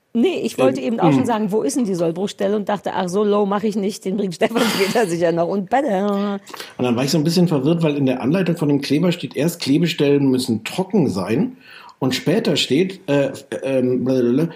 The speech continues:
Speaker 2: Luftfeuchtigkeit beschleunigt die Verklebung. Teile gegebenenfalls kurz vor dem Fügen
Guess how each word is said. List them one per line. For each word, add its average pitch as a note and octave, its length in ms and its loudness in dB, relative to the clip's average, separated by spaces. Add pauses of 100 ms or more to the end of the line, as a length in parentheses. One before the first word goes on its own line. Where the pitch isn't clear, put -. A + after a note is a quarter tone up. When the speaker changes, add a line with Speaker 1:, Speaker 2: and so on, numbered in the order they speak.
(600)
Speaker 2:
Luftfeuchtigkeit F#3 960 0
beschleunigt E3 840 2
die E3 100 2
Verklebung. D#3+ 680 0
Teile D#3+ 340 2
gegebenenfalls D3 680 0
kurz E3 280 0
vor E3+ 140 2
dem C#3+ 140 2
Fügen E3 920 0